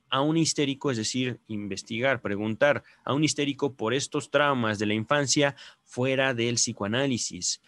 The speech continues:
Su huella nunca se descubre en el recordar consciente, sino solo en los síntomas de la enfermedad".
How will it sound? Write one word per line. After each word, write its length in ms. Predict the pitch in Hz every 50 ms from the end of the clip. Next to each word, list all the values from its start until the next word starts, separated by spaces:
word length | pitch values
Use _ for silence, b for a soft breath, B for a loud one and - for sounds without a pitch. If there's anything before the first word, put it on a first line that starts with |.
| b b b _
Su 220 | _ - - - 120
huella 600 | 104 113 127 131 131 127 120 113 101 98 95 - _ _ _
nunca 840 | 104 107 107 110 131 180 208 214 202 196 165 - - 120 107 107
se 160 | 101 - - 104
descubre 720 | 104 107 - - - - 131 135 120 123 127 143 139 - _
en 140 | - 117 113
el 120 | 110 107
recordar 480 | 101 110 107 - 113 104 101 113 113 107
consciente, 640 | - 113 110 107 - - 107 95 90 - 92 87 - b b b b b
sino 280 | - - 120 113 110 101
solo 460 | - - 143 139 123 113 131 147 - _ _ -
en 140 | 123 120 113
los 140 | 107 101 -
síntomas 500 | - 170 165 123 - 101 98 95 95 92
de 80 | 101
la 80 | 101 98
enfermedad". 580 | 95 92 - 107 98 101 98 95 90 85 92